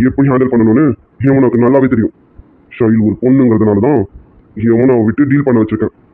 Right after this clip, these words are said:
இல்ல அவ கதை அன்னைக்கு முடிச்சிட்டு இருப்பேன். கூல் ஷாம், இங்க பாரு,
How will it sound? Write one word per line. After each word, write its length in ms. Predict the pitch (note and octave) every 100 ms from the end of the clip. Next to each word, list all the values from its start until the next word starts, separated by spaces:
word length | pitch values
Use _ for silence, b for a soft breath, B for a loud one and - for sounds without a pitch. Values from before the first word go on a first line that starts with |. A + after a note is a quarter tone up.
| _ A#2+
இல்ல 240 | B2 C#3 C#3+ D3+ _ _ _ - - _ _ -
அவ 80 | A2 - -
கதை 180 | G2 C3
அன்னைக்கு 280 | A2 B2+ A2 B2+
முடிச்சிட்டு 280 | B2+ -
இருப்பேன். 180 | A2 G#2+ - -
கூல் 180 | D#3+ D#3+
ஷாம், 200 | C#3 A#2 B2 -
இங்க 100 | C3+ C3+
பாரு, 200 | D#3